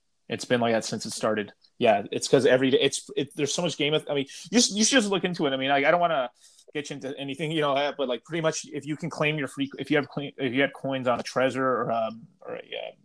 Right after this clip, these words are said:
or a Nano S or something like that, you just can follow the steps through, um,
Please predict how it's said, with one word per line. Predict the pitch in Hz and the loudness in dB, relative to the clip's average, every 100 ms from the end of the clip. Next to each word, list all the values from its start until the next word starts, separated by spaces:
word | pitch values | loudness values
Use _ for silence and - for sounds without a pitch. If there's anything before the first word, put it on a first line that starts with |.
| _ | _
or | 117 | -12
a | 113 | -8
Nano | 120 117 120 117 | 2 4 4 4
S | 117 135 | 2 2
or | |
something | - 127 127 | -2 0 2
like | 120 123 | 4 4
that, | - - - - - | 2 -10 -14 -14 -8
you | - 117 | 0 4
just | 127 - | 4 4
can | 117 | 2
follow | 107 120 117 | 6 8 6
the | |
steps | 110 - 98 - | 4 0 -2 -4
through, | - - 117 110 | -8 -6 -2 0
um, | 104 82 | 0 -4